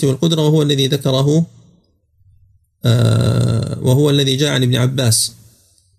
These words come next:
ذكره الطبري والقر-، والبغوي والقرطبي وغيرهم، عامة المفسرين على هذا القول.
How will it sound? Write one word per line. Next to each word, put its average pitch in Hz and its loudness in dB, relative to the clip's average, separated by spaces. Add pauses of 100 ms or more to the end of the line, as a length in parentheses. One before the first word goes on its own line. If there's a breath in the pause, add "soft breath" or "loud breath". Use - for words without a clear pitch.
(280)
ذكره 120 0
الطبري 120 0
والقر-، 113 0
والبغوي 120 2
والقرطبي 123 0
وغيرهم، 120 2
عامة 139 0
المفسرين 120 0
على 123 0
هذا 117 2
القول. 113 -2